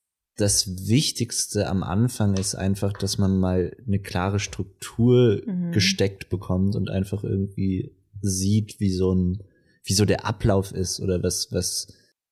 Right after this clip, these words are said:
Speaker 1: wie einfach der Ort da funktioniert, an dem man jetzt
Speaker 2: Mhm.
Speaker 1: vierzig Stunden oder egal wie lang arbeitet.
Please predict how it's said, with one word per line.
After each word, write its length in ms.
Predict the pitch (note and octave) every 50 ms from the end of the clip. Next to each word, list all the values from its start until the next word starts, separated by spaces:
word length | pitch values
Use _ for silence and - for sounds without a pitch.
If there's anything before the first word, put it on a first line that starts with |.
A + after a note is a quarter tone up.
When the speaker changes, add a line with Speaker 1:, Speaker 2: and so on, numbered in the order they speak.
| _ _ -
Speaker 1:
wie 240 | G#2+ G#2+ G#2+ A2+ G2
einfach 360 | F#2+ G#2 G#2 G#2 A2+ F#2+ - - _ _ - - _ _ _ _ _ -
der 140 | G#2+ G2 -
Ort 260 | D#2+ G#2 A#2+ A#2+ -
da 80 | A2 G2
funktioniert, 640 | G2 - G#2 G2+ G2+ - F#2+ G2 G#2+ B2+ C#3+ C#3 -
an 120 | G2 G2
dem 120 | G2 G2 F#2+
man 160 | F#2+ F#2 F#2+
jetzt 460 | F#2 F#2 F2 - - - - - - _ _ -
Speaker 2:
Mhm. 180 | G2+ G3 F#3 F3+
Speaker 1:
vierzig 420 | F3 E3+ A2+ F#2+ F#2+ - A2 G#2
Stunden 480 | - - - G2+ G2 F#2+ F2 F#2 F#2+ F#2
oder 300 | F2+ F2 F2+ F#2 F2 E2+
egal 340 | E2+ F#2 - F#2+ G2 G2+ G2
wie 60 | F#2 F#2
lang 260 | F#2 F2+ F2+ F2+ E2+
arbeitet. 640 | - D#2+ F#2+ G#2 A2 G2 F2+ E2+ - F#2+ G2 -